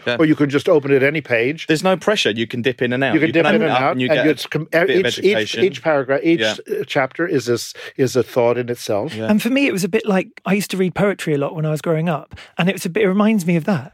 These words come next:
Speaker 3: That's the kind of experience I have where you go in and you might read one or two poems
Speaker 1: Do you know what it is
Speaker 3: a day.
Speaker 1: for me? It's like Andy Warhol's diaries. It's like, I can't
Speaker 3: Ah.
Speaker 1: read them cover to cover, but I will flick through
Speaker 2: You
Speaker 1: and then
Speaker 2: flick,
Speaker 1: you'll read
Speaker 2: you just,
Speaker 1: something and it's there
Speaker 2: and
Speaker 1: by the bed,
Speaker 2: yeah,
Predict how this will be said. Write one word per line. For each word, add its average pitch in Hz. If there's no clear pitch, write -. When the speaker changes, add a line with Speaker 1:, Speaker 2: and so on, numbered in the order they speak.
Speaker 3:
That's 214
the 208
kind 196
of 175
experience 180
I 165
have 170
where 160
you 160
go 170
in 165
and 160
you 160
might 160
read 151
one 151
or 147
two 160
poems 156
Speaker 1:
Do -
you 156
know 151
what 147
it 139
is 151
Speaker 3:
a 151
day. 160
Speaker 1:
for -
me? 95
It's -
like 123
Andy 107
Warhol's 104
diaries. 90
It's 104
like, -
I -
can't 113
Speaker 3:
Ah. 87
Speaker 1:
read 110
them 95
cover -
to -
cover, 85
but -
I -
will 95
flick -
through 101
Speaker 2:
You -
Speaker 1:
and 95
then 98
Speaker 2:
flick, -
Speaker 1:
you'll 98
read 101
Speaker 2:
you 151
just, 147
Speaker 1:
something 101
and 101
it's -
there 95
Speaker 2:
and -
Speaker 1:
by 95
the 92
bed, -
Speaker 2:
yeah, 131